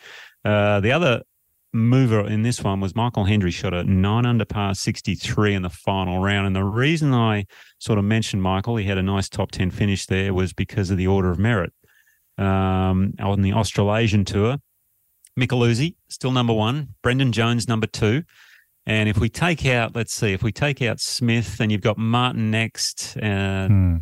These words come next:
Speaker 1: yeah, Andrew Martin, then Tom Power Horan and Michael Hendry after that. So it's hotting up. Those final, you know, three, two, or the top three places not e-, that, that already don't have the D P World Tour card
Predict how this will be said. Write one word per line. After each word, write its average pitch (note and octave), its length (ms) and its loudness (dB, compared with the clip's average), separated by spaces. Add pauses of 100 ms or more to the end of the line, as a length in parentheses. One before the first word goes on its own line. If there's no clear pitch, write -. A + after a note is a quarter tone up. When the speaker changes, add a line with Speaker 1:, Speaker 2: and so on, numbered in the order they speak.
Speaker 1:
yeah, F#2+ 140 -4
Andrew G#2 300 0
Martin, G#2 280 0
then F#2+ 140 -2
Tom A#2+ 240 0
Power G#2+ 260 0
Horan G#2+ 380 0
and G2 640 -2
Michael G#2 380 0
Hendry G2 680 -2
after F#2+ 380 -6
that. F2+ 380 -4
So G2+ 460 2 (360)
it's B2 160 0
hotting C3 300 2
up. A2 180 0
Those A#2 240 0
final, B2+ 560 0 (560)
you A2+ 60 0
know, A2 100 4
three, C3+ 680 0 (120)
two, C3+ 140 0
or G#2 100 2
the G2 60 2
top C#3+ 260 -2
three B2 240 0
places A#2 580 -2
not A#2 220 2
e-, G#2+ 200 -2 (100)
that, A2+ 260 -2
that G#2+ 140 0 (160)
already A#2+ 260 2
don't A2+ 220 0
have G#2 160 -2
the G2 80 -2
D A2 240 -2
P G#2+ 200 -2
World G#2 360 0
Tour G2+ 240 0
card G#2 440 -2